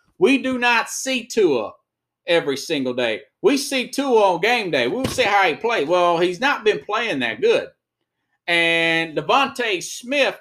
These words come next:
Pickles, America, just won the Heisman Trophy. Uh, his co-, uh, his counterpart, the other wide receiver, I can't remember his name, he's gonna be in a top twenty draft pick,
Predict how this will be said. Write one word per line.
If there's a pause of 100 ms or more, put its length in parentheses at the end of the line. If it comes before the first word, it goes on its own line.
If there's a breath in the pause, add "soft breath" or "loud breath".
Pickles, (280)
America, (440)
just
won
the
Heisman
Trophy. (420)
Uh, (360)
his
co-,
uh,
his
counterpart, (260)
the
other
wide
receiver, (120)
I
can't
remember
his
name, (360)
he's
gonna
be
in
a
top
twenty
draft
pick,